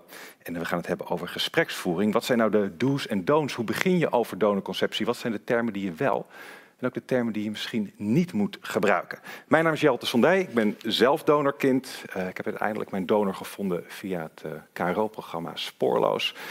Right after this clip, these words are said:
Ja, dan is het gekke. Ik, ik zeg nu, ik ben donorkind. Goed, ik ben inmiddels tweeënveertig. Maar ja, een, een donorkind, dat ben je voor altijd. Dat is alweer, eh,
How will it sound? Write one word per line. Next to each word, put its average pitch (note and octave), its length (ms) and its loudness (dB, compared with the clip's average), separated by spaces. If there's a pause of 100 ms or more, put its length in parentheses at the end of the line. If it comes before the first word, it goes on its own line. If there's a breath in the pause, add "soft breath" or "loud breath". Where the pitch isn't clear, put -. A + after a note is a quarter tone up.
(220 loud breath)
Ja, C3 80 2
dan A#2 100 4
is A#2 60 0
het - 100 -6
gekke. D#3 320 4
Ik, - 140 -4
ik - 140 -2
zeg - 180 4
nu, B2 80 4
ik G#2+ 80 0
ben G#2+ 120 4
donorkind. B2+ 640 4
Goed, - 160 0
ik F#2 60 0
ben A2 80 4
inmiddels A2 280 4
tweeënveertig. A2+ 600 4
Maar B2+ 100 6
ja, G2+ 80 4
een, A2 100 4
een B2 140 6
donorkind, C#3+ 440 4
dat C#3 140 4
ben C#3 120 8
je C3+ 100 6
voor E3 160 6
altijd. D#3+ 400 4
Dat E3+ 100 0
is - 80 6
alweer, D3+ 340 8
eh, C3+ 100 8